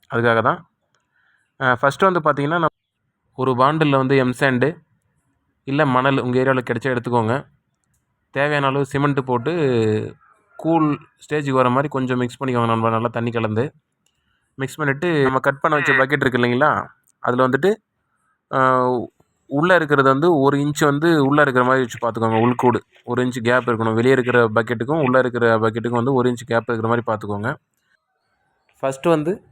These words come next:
அஹ், வெளியே இருக்கிற பக்கெட்டோட இதை மட்டும் வச்சுட்டு,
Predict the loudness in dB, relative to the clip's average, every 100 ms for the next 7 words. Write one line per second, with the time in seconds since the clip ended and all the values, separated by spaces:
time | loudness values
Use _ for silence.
0 | _ _ -6 -2 -2 0 2 2 2 2
1 | 6 6 6 6 4 2 -2 -2 0 2
2 | 2 2 0 -2 -2 -4 -6 -6 -6 _